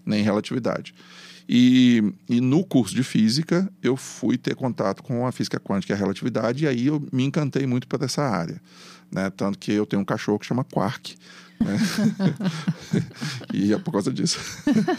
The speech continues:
Então, é, mas, mas na parte de educação, né, que a Lu tava até falando sobre essa questão, né, da, da, do processo e tudo mais, a gente é muito incentivado isso, nesse processo de encantamento do aluno,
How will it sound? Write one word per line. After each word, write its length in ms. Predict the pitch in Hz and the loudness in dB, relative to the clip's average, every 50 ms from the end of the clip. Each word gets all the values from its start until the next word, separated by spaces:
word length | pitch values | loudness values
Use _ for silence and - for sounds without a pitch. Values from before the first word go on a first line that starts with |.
| 139 160 160 160 147 135 131 123 - - - | -2 -4 -2 -2 -2 -4 -6 -10 -12 -10 -8
Então, 600 | - - - - - 127 127 139 147 143 151 139 - - - | -8 -6 0 0 0 2 2 2 2 0 0 -4 -8 -2 0
é, 800 | 127 120 127 127 123 123 123 120 120 117 117 117 113 117 - - | 2 4 4 4 4 4 4 4 4 4 4 4 4 2 0 0
mas, 540 | - - 123 131 135 139 147 156 147 - - - _ _ _ _ _ - - _ _ - _ - - - | -2 0 2 4 4 6 4 4 2 2 -4 -8 _ _ _ _ _ -20 -20 _ _ -20 _ -20 -8 0
mas 280 | - 101 110 117 113 104 | 2 2 4 4 2 2
na 140 | 135 175 | 2 2
parte 380 | 196 - - 127 127 120 - 110 | 2 2 2 0 0 0 -4 -6
de 140 | 90 107 143 | 0 2 2
educação, 600 | 185 165 151 - 113 101 - - 120 127 147 143 | 2 2 2 0 0 -2 0 0 2 2 4 4
né, 140 | 117 101 113 | 4 2 2
que 100 | - - | 2 2
a 60 | - 98 | 0 0
Lu 140 | - 170 | 0 0
tava 180 | 170 - - - | 0 -2 -2 -2
até 140 | 95 - - | 0 -2 -4
falando 320 | - - - 104 196 101 | -2 -2 -2 0 0 -2
sobre 180 | - - 196 107 | -4 -4 -4 -4
essa 120 | - - | -4 -4
questão, 380 | - - - - - - 95 90 | -4 -4 -6 -4 -4 -4 -4 -2
né, 260 | 95 113 110 117 117 | -2 -2 0 -2 -2
da, 300 | 101 101 101 98 101 98 | -2 -2 -2 -2 -2 -4
da, 380 | 95 - 101 98 98 95 90 - | -4 -2 -2 0 0 0 -2 -2
do 140 | 95 98 | -2 -4
processo 420 | - - 107 95 - - - 98 95 - | -2 -2 -2 -2 0 0 -2 -2 -2 -4
e 20 | |
tudo 120 | - 95 107 | -4 -2 0
mais, 240 | 101 120 131 135 - - - - - - - | 0 0 0 -2 -4 -12 -20 -20 -20 -20 -10
a 120 | - - 139 | -2 -2 0
gente 260 | 131 170 180 170 - | 2 2 2 4 4
é 20 | |
muito 280 | 175 147 151 208 - 196 | 2 4 4 2 4 4
incentivado 920 | 175 160 - 160 156 - 143 113 127 127 127 139 139 143 147 151 151 143 - _ _ _ - | 2 4 4 2 0 0 0 0 2 2 0 0 2 2 2 2 2 0 -4 _ _ _ -2
isso, 480 | 151 147 131 - - - - 92 82 78 - - | 0 0 0 -2 -4 -4 -4 -4 -4 -6 -8 -4
nesse 260 | - 107 113 120 - | -2 0 0 0 -2
processo 480 | - - 110 107 - - 101 98 - - | -2 -2 -2 -2 -2 -2 -2 -4 -4 -6
de 240 | - 101 95 - - _ | -4 -2 -2 -2 -4 _
encantamento 800 | - 131 127 - 147 139 135 - 131 117 107 120 127 135 123 - | -4 -2 0 0 -2 0 0 0 2 4 4 4 4 2 0 0
do 120 | 104 104 104 | 0 2 2
aluno, 640 | 101 98 98 104 104 104 98 92 90 90 90 90 | 2 4 4 4 4 4 2 2 2 0 -2 -4